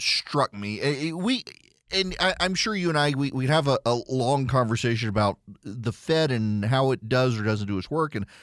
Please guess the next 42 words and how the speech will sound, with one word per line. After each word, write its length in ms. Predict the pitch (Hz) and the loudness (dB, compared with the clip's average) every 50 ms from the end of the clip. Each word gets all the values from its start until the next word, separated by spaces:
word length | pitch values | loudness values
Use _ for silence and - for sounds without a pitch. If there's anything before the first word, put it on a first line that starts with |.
| - _ _ | -20 _ _
how 200 | - 160 156 147 | 0 2 2 2
it 120 | 131 - | 2 0
could 180 | - 147 120 113 | -4 -6 -4 -2
do 120 | 120 110 | -2 -2
better. 260 | 104 131 131 131 131 | 0 2 2 2 2
But 220 | 127 120 131 - - | 2 0 -2 -2 -2
the 80 | 143 | -4
thing 240 | 143 - 220 269 320 | -2 0 -2 -2 0
that 140 | 262 220 190 | 0 0 0
has 140 | 165 147 - | 2 0 0
just 220 | - 147 135 - | 0 -2 -2 -2
struck 300 | - - - 160 - 143 | -2 -2 -2 -2 -2 0
me 100 | 143 131 | -2 0
the 120 | 117 113 | 0 0
whole 160 | 110 127 120 113 | 0 0 0 0
time 440 | - 123 113 107 90 82 85 90 - - - - - - - _ _ _ _ | -2 -2 -2 0 -2 -2 -4 -6 -8 -10 -18 -20 -20 -20 -20 _ _ _ _
is 300 | 143 147 147 143 131 123 | -2 0 0 0 0 -2
that, 420 | 117 135 139 135 139 139 135 - - _ | 0 0 2 2 2 2 0 -2 -4 _
uh, 60 | 113 117 110 110 85 - - - - - _ - - | -8 -8 -8 -10 -12 -14 -18 -20 -20 -20 _ -20 -18
whether 640 | - 143 156 170 180 180 175 175 170 160 160 151 - _ | -12 -6 -2 0 0 2 2 2 2 2 0 0 -2 _
I 140 | - 170 165 | -4 -2 -2
like 420 | 165 156 151 165 190 220 214 - 160 | 0 0 0 2 2 0 0 -2 -4
Jerome 400 | - 160 156 160 160 156 156 147 | -2 0 2 2 2 2 2 4
Powell 280 | 160 165 147 147 143 | 4 4 4 4 2
and 120 | 135 127 120 | 2 0 0
the 40 | |
Fed 160 | 120 - 143 131 | 0 0 0 0
or 100 | 131 127 | 2 2
not, 260 | 139 139 131 - - - _ _ _ _ | 2 2 0 0 -4 -10 _ _ _ _
they 240 | 127 113 165 196 254 | -6 -2 0 0 2
started 560 | - - - - 262 240 247 220 190 147 131 | 0 0 0 2 2 4 4 4 2 0 -2
signaling 960 | - - - - 175 170 151 151 139 123 120 117 113 120 123 135 143 147 151 151 | -4 -4 -2 0 0 0 0 0 0 2 2 2 2 2 2 4 4 4 4 4
months 400 | 160 170 180 190 180 165 - - | 4 4 4 2 0 -2 -2 -2
in 80 | 160 139 | 0 0
advance, 540 | 131 117 113 123 123 113 107 98 - - - - | 0 0 0 0 2 2 0 0 -2 -6 -8 -6
"We 400 | 120 110 107 107 113 123 123 120 | -6 -6 -4 -2 0 0 0 0
think 240 | - 151 147 147 - | 0 -2 -4 -2 -2
we're 100 | 139 120 | -2 0
gonna 160 | 123 120 117 | 0 0 2
raise 240 | 110 110 104 104 98 | 2 2 0 0 0
interest 340 | 107 95 - 87 78 - - | -2 -4 -4 -8 -10 -8 -8
rates." 360 | 78 76 - - - - | -8 -10 -10 -12 -16 -18